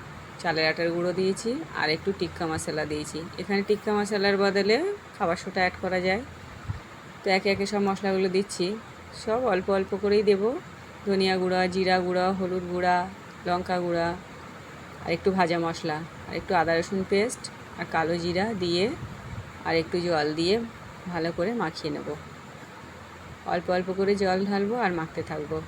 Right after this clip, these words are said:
তো ভালো মতো করে আমি মেখে নিয়েছি। নেওয়ার পর আর একটু জল অ্যাড করে আধা ঘন্টা রেস্টে রেখেছি। রেস্টে রাখার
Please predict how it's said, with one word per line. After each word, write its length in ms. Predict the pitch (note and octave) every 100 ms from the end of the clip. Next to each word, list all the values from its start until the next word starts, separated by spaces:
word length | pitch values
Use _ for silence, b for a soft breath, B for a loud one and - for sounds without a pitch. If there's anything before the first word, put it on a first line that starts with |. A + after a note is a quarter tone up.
| - - - - - - - - - - - -
তো 80 | F#3+
ভালো 320 | F3 E3+ F#3
মতো 380 | F3+ G3 G3 G#3
করে 240 | G#3 G#3
আমি 120 | G#3 G3+
মেখে 300 | F3+ F3+ G3+
নিয়েছি। 480 | G3 F#3 - F#3 C4 - - -
নেওয়ার 260 | F3 E3+ E3+
পর 180 | F#3+ G3+ D#4+ -
আর 80 | F3+
একটু 220 | F3+ G3+
জল 200 | F#3 E3+
অ্যাড 160 | F3 F3 -
করে 120 | A3+
আধা 220 | F#3 E3+
ঘন্টা 260 | F3+ F3+ A#3
রেস্টে 320 | F#3 - E3
রেখেছি। 400 | D#3+ D#3+ - D#3 - - - - - - - -
রেস্টে 280 | F3 - G3
রাখার 340 | F3+ F3+ F#3